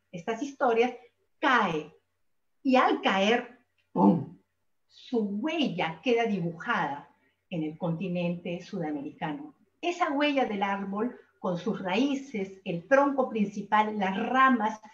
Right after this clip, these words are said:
y todas las ramitas, es la cuenca amazónica. Entonces,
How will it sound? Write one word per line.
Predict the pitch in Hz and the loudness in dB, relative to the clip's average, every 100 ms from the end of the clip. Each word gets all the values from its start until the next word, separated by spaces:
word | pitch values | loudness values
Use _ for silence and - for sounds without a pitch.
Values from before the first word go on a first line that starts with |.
| - - | -18 -12
y | 220 | 0
todas | 294 294 | 4 6
las | 240 | 4
ramitas, | 214 208 247 254 277 - - _ _ | 2 0 0 0 -2 -4 -18 _ _
es | 339 330 - - - _ _ | -4 -4 -4 -8 -20 _ _
la | - 170 | -8 -6
cuenca | - 190 175 160 156 165 _ _ - | -4 -4 -4 -6 -10 -12 _ _ -14
amazónica. | 165 160 - 185 160 151 160 - _ _ _ _ _ _ _ _ | -10 -10 -6 -4 -4 -8 -14 -20 _ _ _ _ _ _ _ _
Entonces, | 226 214 311 302 285 - 160 - _ | -6 -2 4 4 4 -2 -12 -16 _